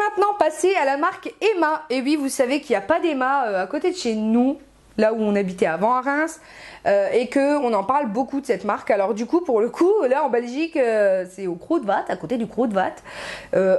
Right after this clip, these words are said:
à, à Lidrion, au centre commercial Lidrion, il y a plein de, voilà, de, et il y a un Emma. Et donc je me suis pris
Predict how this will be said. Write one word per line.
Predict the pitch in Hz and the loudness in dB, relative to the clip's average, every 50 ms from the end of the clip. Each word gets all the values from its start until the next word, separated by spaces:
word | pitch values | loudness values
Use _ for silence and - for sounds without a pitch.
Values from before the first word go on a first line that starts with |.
| - - | 2 2
à, | 190 196 196 190 190 190 185 - - - | 2 2 2 2 2 2 2 2 2 2
à | 214 202 | 2 2
Lidrion, | 214 269 330 330 339 311 285 269 285 302 359 440 - | 2 2 2 2 2 2 2 2 2 2 0 -2 -4
au | - 240 | -4 -4
centre | 226 - 302 311 - 269 | -2 -2 -2 -4 -4 -2
commercial | 220 277 240 240 254 247 - 226 | -2 0 2 2 0 0 0 -2
Lidrion, | 226 254 247 277 262 247 233 277 339 415 | -2 -2 -2 -2 0 0 0 0 2 2
il | |
y | 330 | 0
a | - | 0
plein | 156 - - 359 440 427 | 0 -2 -2 0 0 2
de, | 320 285 262 | 2 2 4
voilà, | 247 233 233 214 190 185 - | 4 2 2 2 2 0 -2
de, | - 185 175 - | -4 -8 -8 -6
et | - - 233 | -4 0 0
il | 262 | 2
y | 285 339 | 2 2
a | |
un | 381 381 359 311 - | 2 2 0 0 0
Emma. | - 330 311 254 214 202 - - - - - - - - - | 0 0 2 0 0 -4 -6 -10 -18 -20 -20 -20 -20 -10 -4
Et | 240 277 | -2 0
donc | 277 403 453 415 | 2 2 2 4
je | 339 | 4
me | 302 302 | 4 2
suis | 302 311 - 392 415 | 2 2 0 0 0
pris | 415 - - - 359 339 339 339 | -2 -4 -4 0 2 2 2 0